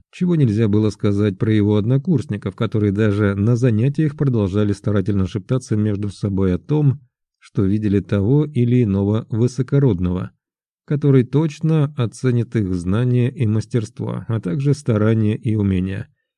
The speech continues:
Хотя по большей части всем этим высокородным сейчас было на них просто наплевать. Они развлекались, билет на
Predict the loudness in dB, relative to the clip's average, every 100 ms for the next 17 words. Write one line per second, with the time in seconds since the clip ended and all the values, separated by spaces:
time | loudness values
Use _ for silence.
0 | _ _ -4 -2 -2 0 0 0 0 0
1 | -2 -4 -4 0 2 0 -4 -2 2 0
2 | 0 -2 -2 -4 -2 0 0 2 0 0
3 | -4 -2 -2 0 0 2 2 0 0 -2
4 | -4 -4 -4 -4 -4 -2 0 2 2 0
5 | -6 _ _ _ _ _ _ -4 2 4
6 | 4 2 2 0 2 2 2 -2 -14 -20
7 | _ -6 -2 0 0 -4 -2 0